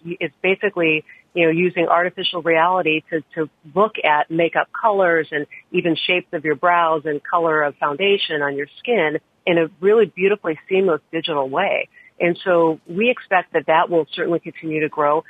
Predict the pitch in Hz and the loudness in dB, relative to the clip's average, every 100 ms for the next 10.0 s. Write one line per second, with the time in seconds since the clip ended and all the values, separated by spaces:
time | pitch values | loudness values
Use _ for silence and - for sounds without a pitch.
0 | - _ 240 220 285 285 220 202 - 202 | -14 _ 2 4 2 0 2 0 2 0
1 | 196 196 196 - 190 175 _ 175 175 180 | 2 2 0 -2 -2 -4 _ 0 0 -2
2 | 226 - 196 214 277 262 175 160 - 185 | -4 -4 0 2 2 0 0 0 0 0
3 | 202 233 180 160 151 151 - 165 147 - | 2 2 0 -2 -2 -4 -4 -2 -2 -4
4 | 202 208 175 156 147 160 151 156 - 160 | -4 -2 0 -2 -2 -4 -4 -10 -4 -2
5 | 151 156 - - 208 214 180 - _ _ | 0 -2 -6 -4 0 0 -2 -8 _ _
6 | _ 190 185 190 196 196 175 165 151 - | _ 2 4 4 4 0 0 0 -2 -2
7 | 208 214 - 151 - 202 180 170 147 190 | -2 -2 -2 -6 0 0 2 0 0 0
8 | 208 220 208 160 160 - 156 165 160 165 | 2 2 0 -2 -4 -10 -10 -8 -4 -2
9 | 147 151 - _ _ 175 160 156 160 160 | -2 -2 -8 _ _ 0 2 2 2 0